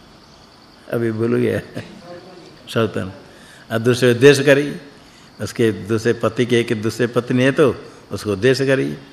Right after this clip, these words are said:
पिता माता खुश है, पति खुश है, किंतु सौतन देख करके द्वेष करती। ये एक ही स्त्री है, अन्य अन्य दृष्टि से भिन्न है। बच्चे उसको माता माता कहते, पिता पुत्री कहती है, और पति के दृष्टि से अलग है,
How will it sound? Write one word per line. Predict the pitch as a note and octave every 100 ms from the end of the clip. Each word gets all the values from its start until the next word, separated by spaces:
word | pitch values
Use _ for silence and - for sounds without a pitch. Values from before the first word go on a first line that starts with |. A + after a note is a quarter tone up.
| - - -
पिता | A2+ A#2+
माता | A#2+ B2+ C3
खुश | B2+ D3 C#3+
है, | C3+
पति | A#2+ B2 C#3+
खुश | D3 D3
है, | D3
किंतु | A#2+ G#2+
सौतन | F#2 - B2 B2
देख | B2
करके | B2 B2 A#2+ - - -
द्वेष | A#2+ A#2+
करती। | C3 B2 - - - - - - - - - - - - - - - - - B2 -
ये | A#2+ B2+ A#2+ A#2 C#3+ F3 - - - - -
एक | A2 C3+ C3+
ही | C#3+ D#3+ D#3+
स्त्री | D3 - - C3+ C#3
है, | C3 D#3+ F3+ G#2 - - - - -
अन्य | A#2+ C3
अन्य | C#3 C#3 B2+
दृष्टि | A#2 C3 -
से | C3 B2
भिन्न | A#2+ E3
है। | C#3+ G#2+
बच्चे | G#2 A#2 B2
उसको | C3+ - C3+
माता | C3 C3 C3+
माता | C#3+ D3
कहते, | C#3+ D3+ D3 G#2+ F2 - - - -
पिता | A#2+ A#2+ B2+
पुत्री | A#2 B2 C#3
कहती | D3 D3 D3 C#3+
है, | G2+ F2 - - - - -
और | G#2+
पति | G#2+ B2 -
के | B2+ C3
दृष्टि | B2+ C3
से | A#2+ C3
अलग | B2+ D#3+
है, | D3+ A#2+ F#2+ -